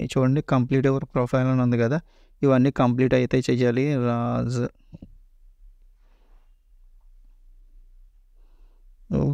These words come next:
అయ్యో, రాజు. ఓకే, ఇక్కడ చూడండి, టిక్ మార్క్ కొట్టాను. ఇలా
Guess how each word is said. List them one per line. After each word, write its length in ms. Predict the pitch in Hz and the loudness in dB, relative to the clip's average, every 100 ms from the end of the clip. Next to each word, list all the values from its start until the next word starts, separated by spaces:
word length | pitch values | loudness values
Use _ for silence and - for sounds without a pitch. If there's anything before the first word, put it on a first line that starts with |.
| 143 | 2
అయ్యో, 220 | 123 127 - - - - 139 | 2 2 -2 -8 -12 -2 0
రాజు. 440 | 127 127 123 127 - - - - _ - _ - - - - - | 0 -2 -2 -4 -6 -16 -20 -20 _ -20 _ -20 -20 -20 -12 -6
ఓకే, 160 | 143 160 170 _ _ - - - - - - - - _ - _ _ - _ _ _ - | 0 2 0 _ _ -20 -20 -20 -20 -20 -20 -20 -20 _ -20 _ _ -20 _ _ _ -6
ఇక్కడ 140 | 143 139 | 2 4
చూడండి, 220 | 135 147 139 | 4 4 2
టిక్ 140 | 139 147 | 2 2
మార్క్ 180 | 143 - | 0 2
కొట్టాను. 340 | 127 - 127 135 170 - - - - - - - _ _ _ _ _ _ _ _ _ - | 0 2 0 -2 -6 -12 -20 -20 -20 -20 -20 -20 _ _ _ _ _ _ _ _ _ 2
ఇలా 120 | 151 | 4